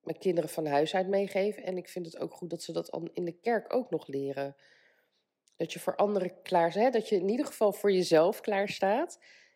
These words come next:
Dat je goed voor jezelf zorgt, dat je kijkt wat je nodig hebt en dat je dankbaar bent. Want dat is in feite wat je ook doet in de kerk. Op het moment dat jij bidt, dank jij God of je dankt Jezus of je dankt Maria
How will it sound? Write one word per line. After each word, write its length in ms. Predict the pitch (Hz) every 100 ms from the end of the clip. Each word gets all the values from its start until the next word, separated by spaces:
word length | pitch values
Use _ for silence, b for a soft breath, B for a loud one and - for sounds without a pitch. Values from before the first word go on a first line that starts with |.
| b _
Dat 140 | - -
je 80 |
goed 240 | 190 233 208
voor 160 | -
jezelf 500 | 196 170 156 170 190
zorgt, 300 | 190 208 202
dat 160 | - 185
je 80 | -
kijkt 240 | 185 180
wat 180 | 175 185
je 100 | 185
nodig 340 | 185 180 180
hebt 160 | 196 185
en 100 | 180
dat 140 | 175
je 140 | - 160
dankbaar 500 | 165 175 175 160 151
bent. 260 | 151 156
Want 160 | 156 165
dat 120 | 208
is 140 | 208 196
in 100 | 196
feite 380 | 190 196 196
wat 140 | 185 180
je 100 | -
ook 200 | 180 170
doet 180 | 175 170
in 100 | 156
de 100 | 151
kerk. 340 | 151 147 -
Op 720 | _ _ _ _ _ _ _
het 100 | 190
moment 180 | 202 202
dat 140 | 196
jij 240 | 196 170 160
bidt, 460 | 180 170 - - _ _ _ _ _ _ _
dank 340 | _ 147 175 175
jij 180 | 175 151
God 280 | - 190
of 120 | 190 -
je 100 | 156
dankt 260 | 156 156
Jezus 320 | 151 151 -
of 80 | -
je 80 | 165
dankt 240 | 151 151
Maria 440 | 151 143 156 160